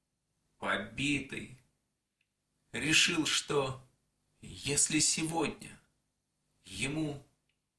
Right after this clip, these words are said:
не дадут сахару, он убежит из цирка.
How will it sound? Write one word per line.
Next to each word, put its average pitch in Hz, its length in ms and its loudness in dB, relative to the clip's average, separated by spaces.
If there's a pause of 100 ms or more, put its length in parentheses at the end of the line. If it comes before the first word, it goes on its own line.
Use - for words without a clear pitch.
(340)
не 104 200 -4
дадут 139 400 -2
сахару, - 720 -2 (1700)
он 196 200 0
убежит 185 520 2
из 160 120 -2
цирка. - 640 -4